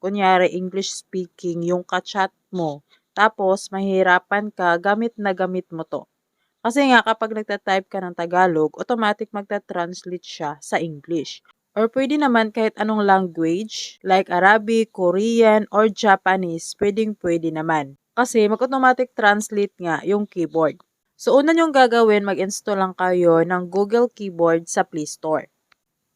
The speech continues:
So, i-search nyo dyan, Google Keyboard.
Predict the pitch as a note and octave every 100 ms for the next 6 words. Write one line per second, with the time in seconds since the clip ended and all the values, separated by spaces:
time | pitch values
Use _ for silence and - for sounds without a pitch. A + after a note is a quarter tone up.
0 | _ _ _ _ _ _ _ _ _ _
1 | _ _ _ _ _ _ _ _ _ _
2 | _ _ _ _ _ - F3 F#3 A3+ A#3
3 | - A#3+ B3 G3+ F#3+ F3 E3+ F3 F#3 C4+
4 | - _ _ _ F#3+ A3+ A#3 C4 C4 B3+
5 | A#3 G3 E3+ E3 F3 A3 G3+